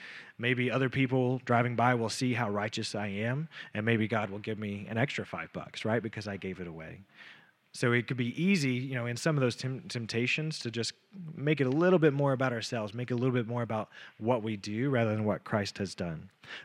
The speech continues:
But no matter how hard we try, it is impossible for us to live up to what we are called to in Scriptures in our own power.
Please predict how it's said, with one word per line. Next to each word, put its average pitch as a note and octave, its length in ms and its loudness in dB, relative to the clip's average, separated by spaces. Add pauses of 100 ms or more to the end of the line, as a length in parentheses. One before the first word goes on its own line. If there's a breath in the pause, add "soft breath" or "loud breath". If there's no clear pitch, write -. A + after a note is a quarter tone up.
But B2+ 100 2
no C#3 80 2
matter C#3 220 4
how C3 320 2
hard C#3 280 4
we B2 140 0
try, C3 500 -2 (360 loud breath)
it A#2 100 -2
is A2+ 100 -2
impossible A2+ 680 -2
for G#2 180 -4
us G#2 180 -6
to A2 80 -6
live A2 240 -2
up B2 200 0
to D#3+ 200 -4
what B2 180 -2
we A#2 120 -4
are G#2+ 100 -4
called A2 300 -4
to A2+ 240 -6
in G2+ 120 -8
Scriptures C3+ 680 -2
in G#2+ 160 -6
our G#2 100 -2
own G2 140 -4
power. - 340 -6